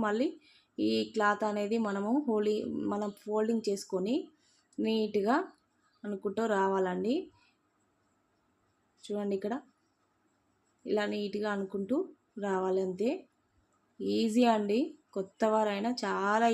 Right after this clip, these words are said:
ఈజీగా కుట్టుకోవచ్చు. ఎందుకంటే ఇక్కడ కూడా చూడండి క్లాత్ అనేది కిందికి రాకుండా హోల్కి అసలు బయటకు అవుపేయకుండా, హోల్లోకి కూడా బయటకు అవుపేయకుండా చాలా అడ్జస్టింగ్గా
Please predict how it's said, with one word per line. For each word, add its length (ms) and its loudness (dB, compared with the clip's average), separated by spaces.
ఈజీగా 280 0
కుట్టుకోవచ్చు. 540 -2
ఎందుకంటే 480 -4
ఇక్కడ 280 0
కూడా 200 2
చూడండి 420 0
క్లాత్ 400 0
అనేది 380 0
కిందికి 400 0
రాకుండా 400 0
హోల్కి 480 2
అసలు 280 2
బయటకు 360 0
అవుపేయకుండా, 600 0
హోల్లోకి 500 2
కూడా 120 2
బయటకు 320 0
అవుపేయకుండా 420 0
చాలా 260 2
అడ్జస్టింగ్గా 680 -4